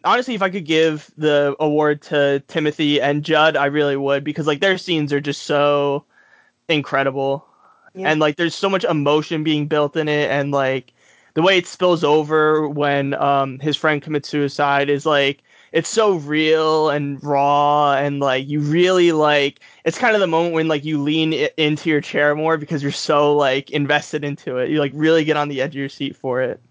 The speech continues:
Speaker 2: Yeah, that subplot is so good. I, like, I wanna, and the thing, one thing I remember most about it, for the most part. Um, uh,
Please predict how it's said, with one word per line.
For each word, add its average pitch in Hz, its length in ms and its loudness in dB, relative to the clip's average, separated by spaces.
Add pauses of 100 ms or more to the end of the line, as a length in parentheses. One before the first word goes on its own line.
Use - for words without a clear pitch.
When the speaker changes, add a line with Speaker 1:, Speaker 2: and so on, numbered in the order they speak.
(340)
Speaker 2:
Yeah, 196 200 -4
that 233 160 0
subplot 214 440 -2
is 147 80 -8
so 143 280 -4
good. 135 240 -4
I, 135 260 -6
like, - 380 -10
I 185 120 -2
wanna, 214 240 2
and 214 180 0
the 208 80 2
thing, 220 260 0
one 202 260 -2 (160)
thing 202 320 0
I 175 60 0
remember 156 400 -4
most 151 240 -4
about 135 240 -4
it, - 160 -8 (140)
for 139 100 -2
the 139 80 -2
most 156 220 -6
part. - 200 -6 (640)
Um, 202 580 2 (720)
uh, 214 520 4